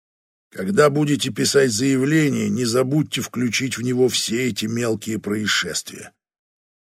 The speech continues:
Вы можете дать описание человека, который пытался вас обокрасть?» «Думаю, да. Правда, не знаю, насколько оно поможет.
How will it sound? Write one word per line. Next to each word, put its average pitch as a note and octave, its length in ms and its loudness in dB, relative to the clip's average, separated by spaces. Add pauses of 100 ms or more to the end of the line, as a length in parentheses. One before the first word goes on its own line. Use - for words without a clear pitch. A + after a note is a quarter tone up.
(260)
Вы A#2 240 2
можете C#3+ 540 6
дать A#2 260 0
описание A2 560 -2
человека, A2 600 2
который G2+ 360 -4
пытался G2+ 540 -4
вас F#2+ 240 -4
обокрасть?» - 640 -8 (720)
«Думаю, G#2 880 0
да. C3+ 440 2 (680)
Правда, A#2 280 -6
не C#3 100 0
знаю, E3 240 4
насколько D3 420 0
оно D3+ 140 0
поможет. E3+ 640 2